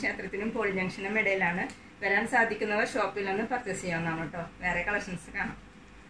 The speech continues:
അടുത്ത ടോപ്പ് വരുന്നത് ഡാർക്ക് ബ്ലൂ കളർ, ഇതുപോലെയാണ് ആപ്ലിക് വർക്ക് വന്നിട്ടുള്ളത്. ഒരു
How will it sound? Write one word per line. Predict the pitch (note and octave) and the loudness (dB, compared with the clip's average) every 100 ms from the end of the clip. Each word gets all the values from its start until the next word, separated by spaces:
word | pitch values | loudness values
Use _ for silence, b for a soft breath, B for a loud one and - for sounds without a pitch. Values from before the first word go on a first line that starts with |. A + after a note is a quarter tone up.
| - | -8
അടുത്ത | A3+ B3 C4 | -6 0 4
ടോപ്പ് | B3+ A#3 A#3+ | 6 6 4
വരുന്നത് | A#3 A3 G#3+ C4 C#4+ G#3 | 2 4 2 2 4 8
ഡാർക്ക് | G#3+ A3 G#3+ | 8 6 0
ബ്ലൂ | G#3+ G3+ | -2 2
കളർ, | G3 A3+ - | 0 0 -4
ഇതുപോലെയാണ് | G3+ G3+ G3+ G3 A3 D#4+ - | -4 0 2 2 0 -2 -2
ആപ്ലിക് | A3+ G#3+ G3 | -2 -2 0
വർക്ക് | F3+ F3+ | 2 2
വന്നിട്ടുള്ളത്. | F3 E3 E3+ D#3+ A#3 - - - | 0 -2 -4 -4 -6 -8 -18 -10
ഒരു | G3+ | -6